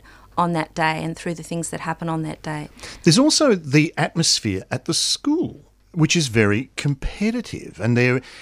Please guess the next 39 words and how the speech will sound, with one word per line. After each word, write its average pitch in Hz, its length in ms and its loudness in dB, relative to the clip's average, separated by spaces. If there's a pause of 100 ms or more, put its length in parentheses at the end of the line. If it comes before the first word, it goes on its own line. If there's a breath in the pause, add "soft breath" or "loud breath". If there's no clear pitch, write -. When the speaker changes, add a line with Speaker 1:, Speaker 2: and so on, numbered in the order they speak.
(180 loud breath)
Speaker 2:
there's 135 180 4
actually 156 300 0
another 110 320 0
character 87 520 -6
in 76 120 -12
this 80 140 -8
story, 80 460 -6
and 101 160 -6
that's 104 300 -6
Vera, 110 1000 0
who's 110 180 -2
another 107 380 -2 (100)
athlete. - 680 -10
And 90 160 -8 (300 loud breath)
Vera, 117 680 2
in 110 280 -2
later 113 340 -2
years, 110 680 -2
had 107 220 -2
a, 107 200 -2 (220 loud breath)
a 107 80 -4
fling 127 680 -2
with 117 200 0
a, 101 640 -2
um, 95 500 -2
a 85 80 -10
Russian 110 600 -4 (100)
athlete, 113 580 -2
et 107 140 -4
cetera, 120 340 -2
who 143 100 4
was 113 140 -2
married. 101 460 0 (320 loud breath)
So 127 160 -2
that 135 160 -2
speaks - 300 -4
to 117 80 -4
her 160 200 -4
values. 101 440 -10